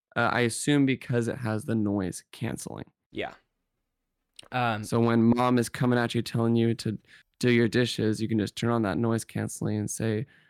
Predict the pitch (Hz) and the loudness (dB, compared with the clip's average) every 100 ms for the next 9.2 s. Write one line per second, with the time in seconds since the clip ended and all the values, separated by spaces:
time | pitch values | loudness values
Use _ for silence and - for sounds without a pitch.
0 | _ - 107 - 117 113 110 117 131 104 | _ -4 -4 0 2 4 4 2 0 -2
1 | - - - _ _ _ _ - 196 254 | -4 -8 -10 _ _ _ _ -6 -4 -2
2 | 254 - - - _ _ - - 135 175 | -6 -10 -20 -20 _ _ -16 -4 -2 2
3 | 190 185 165 156 139 - 123 120 135 143 | 2 2 2 2 2 0 0 2 2 0
4 | 143 - 160 - - - 123 117 - _ | -2 -2 -4 -4 -10 -2 2 2 -2 _
5 | _ _ - 123 117 120 127 135 131 123 | _ _ -4 0 0 0 4 4 4 2
6 | 123 - - 113 - 123 117 120 113 117 | 0 -2 -6 -4 -4 -6 -6 -8 -8 -10
7 | 120 117 117 120 _ _ _ - 117 - | -6 -4 -4 -8 _ _ _ -10 -8 -6
8 | 104 104 95 - - - - - - - | -8 -10 -10 -8 -8 -8 -8 -8 -10 -10
9 | - - | -12 -14